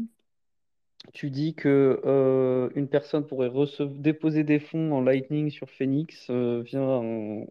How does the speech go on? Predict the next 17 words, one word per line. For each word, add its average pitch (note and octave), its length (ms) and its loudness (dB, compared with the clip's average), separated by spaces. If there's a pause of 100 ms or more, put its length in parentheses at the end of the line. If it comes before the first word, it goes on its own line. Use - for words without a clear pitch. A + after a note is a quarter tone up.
(120)
un B2+ 200 -4
canal, B2+ 460 0
euh, A2+ 140 2
en A2+ 120 -2
zéro A#2+ 260 -2
conf, - 480 -6 (1000)
euh, B2+ 340 6
et C3+ 160 4
essayer C#3+ 380 2
d'annuler D3 420 4
la E3 140 4
transaction D3 480 -2
d'A C#3 160 0
cinq. B2 580 -10 (120)
Euh, B2+ 720 0 (160)
donc, C3 320 -2 (320)
euh, C3+ 260 -2